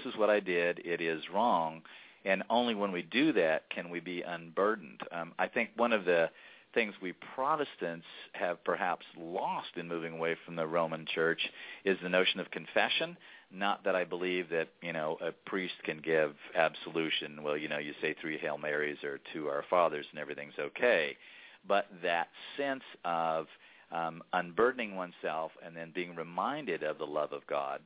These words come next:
I mean, in my congregation, for example, every week in worship we have a corporate prayer of confession and a reminder of God's love and forgiveness. So we, you know, in the most general ways, i-, admit our failings as human beings and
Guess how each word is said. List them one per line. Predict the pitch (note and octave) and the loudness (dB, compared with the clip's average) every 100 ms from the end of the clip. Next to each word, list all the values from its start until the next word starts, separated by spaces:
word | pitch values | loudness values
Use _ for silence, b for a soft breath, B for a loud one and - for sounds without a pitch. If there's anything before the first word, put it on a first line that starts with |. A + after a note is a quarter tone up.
| - | -12
I | |
mean, | D#2+ D#2 | -8 -4
in | |
my | D#2+ F2 | 0 2
congregation, | - E2+ D#2+ D#2+ - D#2+ | 2 0 2 2 0 -2
for | |
example, | D#2+ - D#2 D#2 D#2+ D2+ | -6 -2 -2 0 0 0
every | D#2 E2 D#2+ | 0 -2 -2
week | D2 D#2+ D#2+ D#2 | -2 -4 -4 -6
in | D2+ | -2
worship | D2+ D2+ - D#2+ D#2+ | 0 2 2 0 0
we | |
have | E2 D2+ | 0 0
a | D#2 | -2
corporate | - D#2 - - - | -2 -2 0 -2 2
prayer | D#2 | 4
of | E2 - | 4 0
confession | G2 D#2+ D2 - D2 D2+ B B B B | -2 2 2 2 -6 -8 B B B B
and | F2 E2+ F2 | 0 0 0
a | F2+ | 0
reminder | E2 E2 F#2 F#2 E2 | 2 4 4 4 2
of | E2 D#2+ | -2 2
God's | D2+ D#2 - | 2 0 0
love | D2+ D2 | -2 -2
and | D#2 | -6
forgiveness. | - E2 A2 A#2 - - - | -10 0 2 2 -6 -8 -2
So | D#2+ D#2 | 0 2
we, | E2 E2 D#2 B B B | 0 -2 -4 B B B
you | - | -2
know, | F#2+ F2+ | 0 0
in | G2+ | -2
the | F2+ | 0
most | E2+ E2+ E2 | 0 0 0
general | F2+ A#2 B2+ E2+ D2 D#2 D#2+ | 4 4 4 0 -2 -4 -2
ways, | D2+ C#2+ E2+ - D#2 | -2 -2 -6 -8 -8
i-, | E2 - | -8 -4
admit | F2 D#2 F2+ D#2 | -6 2 4 4
our | D2+ | 2
failings | D#2+ D#2 D2+ D2 | 0 -2 -2 -8
as | E2+ - | -10 -8
human | D#2 D2+ | -8 -10
beings | D2+ C#2+ D2 D#2+ | -8 -8 -10 -10
and | D2+ | -10